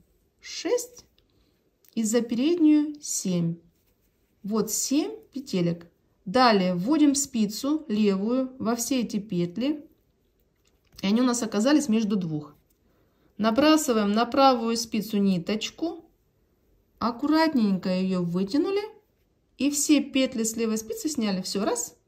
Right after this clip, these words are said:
Готово. Что делаем дальше? Фиксируем.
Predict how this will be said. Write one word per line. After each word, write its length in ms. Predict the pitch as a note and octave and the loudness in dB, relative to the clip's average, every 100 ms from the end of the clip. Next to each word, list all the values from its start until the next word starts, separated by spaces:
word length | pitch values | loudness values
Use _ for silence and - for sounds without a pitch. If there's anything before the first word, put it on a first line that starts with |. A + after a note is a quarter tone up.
| _ - | _ 0
Готово. 680 | D#4 - G3 F3 F#3 - - _ _ _ _ _ - | 0 2 0 0 -2 -6 -16 _ _ _ _ _ -20
Что 220 | - A3+ | -6 -2
делаем 340 | A3+ A#3 A#3 | 0 2 0
дальше? 440 | D#4+ A4+ - F3 F3 - _ | 0 -2 -2 -2 -4 -10 _
Фиксируем. 920 | - F4+ F4+ - F#3 F3 E3 E3 E3+ | -10 -8 -6 -4 -2 0 0 -2 -6